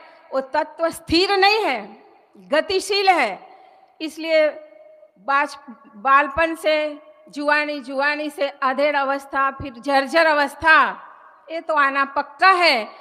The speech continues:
फिर भी जीवन में संयम की आवश्यकता है।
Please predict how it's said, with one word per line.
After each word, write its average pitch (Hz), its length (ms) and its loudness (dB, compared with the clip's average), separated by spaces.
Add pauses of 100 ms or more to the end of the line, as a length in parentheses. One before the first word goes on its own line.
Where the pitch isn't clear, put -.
(220)
फिर 392 220 2
भी 349 560 -2
जीवन 311 300 -2
में 330 220 -6
संयम 294 460 -6
की 330 160 -12
आवश्यकता 262 680 -6
है। 269 600 -12